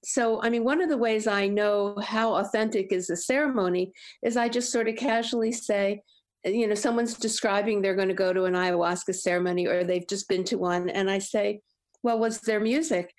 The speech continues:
And they might say, "Well, yes, he had a,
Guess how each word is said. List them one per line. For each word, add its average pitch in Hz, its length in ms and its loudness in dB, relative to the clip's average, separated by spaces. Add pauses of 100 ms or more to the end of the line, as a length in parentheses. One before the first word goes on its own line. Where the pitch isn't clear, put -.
(280)
And 214 220 0
they 214 100 4
might 196 280 0
say, 214 200 -2
"Well, 240 140 0
yes, 277 320 0
he 247 180 0
had 226 320 0
a, 202 260 0